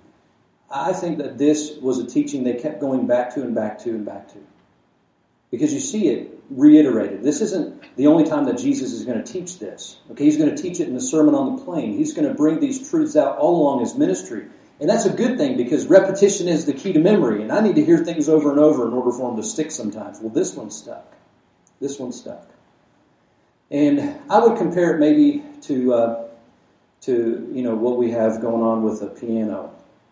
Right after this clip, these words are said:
All right? At the turn of the nineteenth century, there was something that happened to the harpsichord that revolutionized music.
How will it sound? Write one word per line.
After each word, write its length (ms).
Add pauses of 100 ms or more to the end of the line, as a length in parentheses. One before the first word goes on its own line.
(180)
All 60
right? 240
At 140
the 120
turn 280
of 160
the 260 (220)
nineteenth 560
century, 520
there 140
was 180
something 300
that 140
happened 340
to 80
the 80
harpsichord 840
that 180
revolutionized 880
music. 300